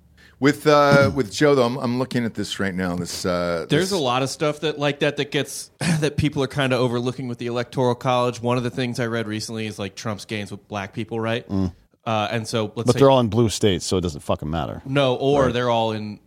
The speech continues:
Speaker 2: if he gains with black
Speaker 3: They're
Speaker 2: people,
Speaker 3: already in red states.
Speaker 2: it's in
Speaker 3: Yeah.
Speaker 2: Alabama.
Speaker 1: Yep.
Speaker 2: It doesn't
Speaker 3: Yeah.
Speaker 2: fucking ma-, so
Speaker 1: Right.
Speaker 2: if you could
Speaker 3: Yeah.
Speaker 2: be, if you're like, <clears throat> "What the fuck, dude? He gained five percent with black people and he didn't win." It's like, where were those black people?
Speaker 1: Exactly. It
Speaker 3: Yeah.
Speaker 1: mat-, it matters where they are, um, and that's the, that's the biggest thing here. Uh, but I guess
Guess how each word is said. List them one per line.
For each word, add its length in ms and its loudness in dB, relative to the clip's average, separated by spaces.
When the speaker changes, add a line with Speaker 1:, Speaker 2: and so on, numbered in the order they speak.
Speaker 2:
if 100 -6
he 100 2
gains 360 -2
with 120 -4
black 260 -2
Speaker 3:
They're 100 0
Speaker 2:
people, 180 6
Speaker 3:
already 300 6
in 80 2
red 180 2
states. 280 0
Speaker 2:
it's 120 -2
in 80 0
Speaker 3:
Yeah. 140 0
Speaker 2:
Alabama. 480 2
Speaker 1:
Yep. 120 4
Speaker 2:
It 120 -4
doesn't 240 0
Speaker 3:
Yeah. 40 -8
Speaker 2:
fucking 560 -6
ma-, 140 -6
so 180 2
Speaker 1:
Right. 100 6
Speaker 2:
if 60 2
you 60 4
could 140 -2
Speaker 3:
Yeah. 40 -4
Speaker 2:
be, 220 0
if 140 -4
you're 100 0
like, 240 6
<clears throat> 120 -14
"What 160 -4
the 60 0
fuck, 340 -2
dude? 220 2
He 80 -4
gained 320 -2
five 320 0
percent 280 -2
with 120 -8
black 260 0
people 240 -4
and 100 -2
he 80 -2
didn't 280 -2
win." 240 0
It's 120 -8
like, 140 -2
where 140 -2
were 80 0
those 160 -4
black 160 0
people? 100 2
Speaker 1:
Exactly. 400 4
It 80 0
Speaker 3:
Yeah. 60 -4
Speaker 1:
mat-, 240 4
it 120 4
matters 460 2
where 220 2
they 220 4
are, 460 2
um, 400 0
and 140 0
that's 200 0
the, 120 0
that's 280 2
the 80 -2
biggest 360 2
thing 220 2
here. 500 0
Uh, 440 2
but 140 2
I 40 4
guess 360 2